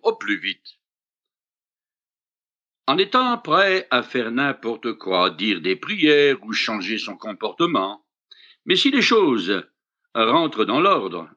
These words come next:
alors adieu les promesses et les bonnes résolutions. L'homme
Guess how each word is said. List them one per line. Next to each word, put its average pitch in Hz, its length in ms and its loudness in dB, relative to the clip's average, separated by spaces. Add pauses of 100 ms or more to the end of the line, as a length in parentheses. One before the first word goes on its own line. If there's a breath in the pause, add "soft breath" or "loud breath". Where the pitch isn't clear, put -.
alors 113 540 2
adieu 185 420 2 (120)
les 202 100 4
promesses 143 720 0 (320 soft breath)
et 113 100 4
les 113 140 2
bonnes 113 300 2
résolutions. 120 920 0 (1300)
L'homme 139 520 2